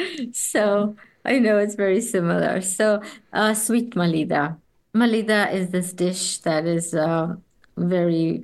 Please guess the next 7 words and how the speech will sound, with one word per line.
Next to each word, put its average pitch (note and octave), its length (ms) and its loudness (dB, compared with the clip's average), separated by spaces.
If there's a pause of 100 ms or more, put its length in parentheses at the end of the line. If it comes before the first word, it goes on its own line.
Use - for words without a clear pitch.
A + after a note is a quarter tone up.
popular D3+ 540 -2
among D#3 580 0
the F3 140 0
Ben C3+ 260 -2
Israel. D3 580 -2 (640)
Sweet - 480 0
Malida. D#3+ 680 2